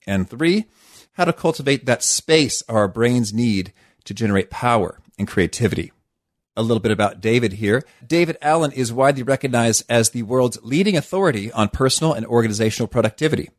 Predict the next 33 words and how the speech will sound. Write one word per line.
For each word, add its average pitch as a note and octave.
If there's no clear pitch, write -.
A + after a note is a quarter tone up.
He's G2+
an G#2+
author, A2
consultant, A#2
international G2+
lecturer, C#3+
founder, C#3
and C#3
chairman A#2+
of A2+
the A2+
David A2+
Allen A#2+
Company, F2+
which -
serves C#3+
over C#3
forty G3+
percent E3
of A2
the A#2
Fortune A#2+
one A2+
hundred. C3+
His A#2+
thirty C#3
years C3
of G#2+
pioneering A2
research, D3+
coaching, D3+
and C3+
education A2+